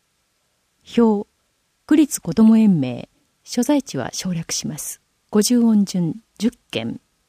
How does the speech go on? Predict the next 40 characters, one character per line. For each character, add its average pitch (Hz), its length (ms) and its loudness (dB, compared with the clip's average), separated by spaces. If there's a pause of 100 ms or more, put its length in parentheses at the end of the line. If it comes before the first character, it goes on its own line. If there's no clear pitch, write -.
(200)
電 226 240 4
話 254 80 6
番 233 240 2
号、 135 320 -8 (300)
受 190 80 -2
け 262 120 2
入 254 100 2
れ 240 80 0
月 220 320 -4
例 190 300 -4 (180)
以 233 100 -2
上、 120 360 -6 (200)
定 214 220 0
員 180 340 0 (320)
の 226 120 4
順 147 240 0
で 127 100 -8
す。 - 240 -20 (840)
愛 240 200 2
実 - 480 -6 (300)
三 277 300 4
二 262 180 6
六 147 240 -4
六 180 400 -4
零 247 220 4
一 - 240 -4
八 - 320 -10
九、 - 280 -4 (380)
五 190 100 0
十 262 220 4
七 233 240 6
日 165 420 0 (120)
百 - 260 0
二 254 100 8
十 170 200 0
六 - 180 -10 (100)
名。 127 320 0 (640)
大 233 180 4
木 226 200 0
戸 190 220 -2